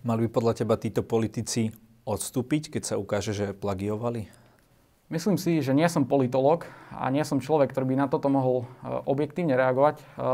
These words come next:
Speaker 2: sledoval som vyjadrenia politológov, ktorí sa vyjadrili, že pravdepodobne by mali odstúpiť, nemal by to byť konkrétne pád vlády, iba by mali odstúpiť a nahradiť na svoju pozíciu niekoho iného.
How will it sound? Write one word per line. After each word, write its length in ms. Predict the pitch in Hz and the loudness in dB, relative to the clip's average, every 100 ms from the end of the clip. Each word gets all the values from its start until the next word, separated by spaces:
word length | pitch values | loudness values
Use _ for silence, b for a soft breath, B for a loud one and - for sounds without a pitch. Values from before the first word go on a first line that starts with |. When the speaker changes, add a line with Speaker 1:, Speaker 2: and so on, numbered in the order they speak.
| 127 123 | 2 6
Speaker 2:
sledoval 320 | 175 185 147 | 8 10 8
som 180 | 147 135 | 4 2
vyjadrenia 460 | 143 143 165 131 | 2 2 2 0
politológov, 720 | 131 127 127 135 131 147 151 B B B | 0 -2 2 2 4 2 -2 B B B
ktorí 240 | - 131 | -2 -2
sa 160 | - 139 | 0 2
vyjadrili, 480 | 139 147 165 147 123 | 2 2 2 2 4
že 240 | 131 127 B B B - | 4 2 B B B 0
pravdepodobne 480 | 143 147 147 165 156 | 4 4 4 4 4
by 140 | 135 | 4
mali 220 | 139 156 143 | 6 6 4
odstúpiť, 560 | 139 127 - 135 160 | -2 -6 -6 -2 0
nemal 160 | 147 131 | 4 4
by 160 | 127 131 | 2 -2
to 60 | |
byť 80 | 127 | -4
konkrétne 400 | 123 135 147 135 | -2 -2 -2 -2
pád 240 | 123 135 127 | 4 4 4
vlády, 400 | 123 127 147 135 | 4 4 4 2
iba 160 | 127 | 2
by 80 | 123 | 2
mali 180 | 139 131 | 2 0
odstúpiť 460 | 127 - 156 143 | -2 -4 -4 0
a 80 | 131 | 2
nahradiť 320 | 135 147 135 | 4 4 4
na 160 | 123 123 | 0 -2
svoju 240 | 123 131 | 0 -2
pozíciu 400 | 123 135 131 160 | 0 -2 0 0
niekoho 400 | 139 135 156 151 | 2 4 2 2
iného. 400 | 127 123 127 151 | 0 0 0 0